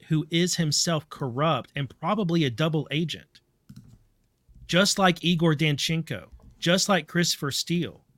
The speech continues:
And the F B I is better off with this guy being exposed and taking out, taken out of their system because he's obviously been compromised.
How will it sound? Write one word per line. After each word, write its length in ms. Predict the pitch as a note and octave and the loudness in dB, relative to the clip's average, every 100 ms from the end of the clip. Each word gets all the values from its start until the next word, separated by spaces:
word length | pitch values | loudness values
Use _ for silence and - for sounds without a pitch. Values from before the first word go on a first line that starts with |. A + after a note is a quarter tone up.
| _ _ _ - | _ _ _ -2
And 180 | D3+ D3 | 0 4
the 160 | D#3 | 6
F 160 | G3 - | 4 4
B 140 | F#3+ | 4
I 160 | F3 F#3 | 6 6
is 160 | C3 A2+ | 4 0
better 420 | C3+ F3 E3+ C3 | 0 2 2 4
off 380 | F3+ C3+ G2+ B2+ | 2 2 -2 -8
with 200 | B2 - | -8 -4
this 240 | F3 - | -2 -2
guy 540 | - C#3 F#3 B2+ G#2+ - _ _ - | -2 0 2 0 -2 -10 _ _ -4
being 200 | D3 D3 | 0 0
exposed 880 | A2 - - D3 D#3 F#3 G3 F#3 - | 0 -4 -2 0 0 0 -2 -4 -6
and 140 | D3 | -6
taking 300 | - D#3+ C3+ - | -4 -4 -6 -6
out, 260 | C#3 F3+ - | -2 -2 -2
taken 220 | D#3+ C#3 | -8 -6
out 140 | C3 E3+ | -2 -2
of 60 | |
their 120 | E3+ D#3+ | 0 -2
system 440 | G3 G#3 - F#2+ - _ _ _ _ | -2 -4 -6 -12 -16 _ _ _ _
because 320 | D3+ E3 D#3 | -6 -2 0
he's 160 | E3 - D3+ | 2 0 0
obviously 480 | E3+ F3+ E3+ E3 | 0 2 0 0
been 160 | D3+ C#3+ | -2 -4
compromised. 880 | - E3+ G3 C3 G2 - - - | -4 -4 -2 -4 -4 -10 -14 -14